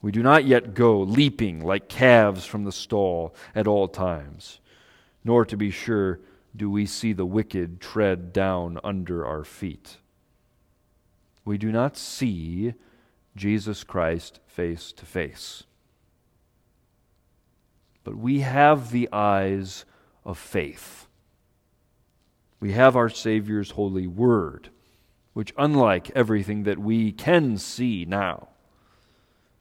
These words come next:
that actually will endure forever. And thus, when Christ returns, he will, we will be looking for him, whom we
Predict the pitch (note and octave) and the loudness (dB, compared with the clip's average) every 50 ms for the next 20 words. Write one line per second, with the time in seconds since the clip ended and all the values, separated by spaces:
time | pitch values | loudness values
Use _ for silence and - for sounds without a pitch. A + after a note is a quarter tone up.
0 | _ _ _ _ _ _ _ - G#2 G#2+ A2+ A#2 A#2 - - G2 G2+ G2+ F#2+ - | _ _ _ _ _ _ _ -4 0 2 2 2 0 0 -4 -4 -4 -4 -6 -8
1 | - G#2+ G2 F#2+ F#2+ F2+ F2+ F#2 G#2 A2 A2 A2+ A2+ A#2 A2+ - - G#2+ G2 F#2 | -8 -6 -6 -4 -4 -6 -4 -2 0 0 0 0 0 -2 -4 -6 -8 -10 -8 -8
2 | F2+ F2 F2 G2 F#2+ F#2 F#2 F2+ F2+ F2+ F2+ F2 E2 - _ _ _ _ - E2 | -8 -8 -8 -6 -6 -6 -4 -6 -6 -6 -6 -8 -10 -14 _ _ _ _ -12 -8
3 | E2 D#2 D2 C#2+ - - - - - _ _ _ _ _ _ _ _ _ _ _ | -6 -6 -6 -6 -10 -14 -20 -20 -20 _ _ _ _ _ _ _ _ _ _ _
4 | _ _ _ _ _ _ _ _ _ _ _ _ _ _ _ _ _ _ _ - | _ _ _ _ _ _ _ _ _ _ _ _ _ _ _ _ _ _ _ -20
5 | - - - F#2+ G#2 A#2+ C#3 D#3 D#3 - - C#3 C#3+ C3+ B2+ - - - D#3 E3+ | -20 -12 -8 2 6 8 10 10 8 6 2 0 0 0 -2 -2 2 6 8 10
6 | F3 E3+ E3+ - - D3+ D3+ C#3 D3 - C#3 B2+ A#2 A2+ A2 G#2+ G#2+ G#2 - - | 10 8 6 2 0 0 0 0 0 -2 0 0 2 2 0 0 -2 -4 -8 -12
7 | - - - - _ _ - - D3+ D3+ D#3+ D#3+ E3 E3+ F3 D#3+ D#3+ D3+ C#3 C#3+ | -18 -20 -20 -20 _ _ -14 -8 -4 -2 0 2 4 4 4 4 4 4 6 8
8 | C3+ C3+ C3+ C#3 C#3 - - - D3 C3 C3+ D#3+ F3+ F#3 E3 D#3 D#3+ D3+ C3+ C3 | 8 8 8 6 2 0 -6 -12 -8 -4 -2 0 0 2 6 6 6 6 6 4
9 | C3+ C3 B2 B2+ C#3 C#3 - - B2+ A#2+ A2+ - - A2+ A2+ G#2+ G2+ - - - | 4 4 4 4 2 0 0 -2 -4 -4 -4 -4 -2 0 0 0 0 -2 -4 0
10 | D3+ C#3 A#2+ G2 E2 C2+ - - _ _ _ _ _ - - - - - C3+ C3 | 2 4 4 2 0 -4 -12 -20 _ _ _ _ _ -20 -20 -16 -8 -4 -4 -4
11 | B2+ B2+ B2 B2+ C#3+ D3+ D3+ D3 D3 D3 C#3 C#3 | -2 -2 -2 2 4 4 6 6 6 4 4 2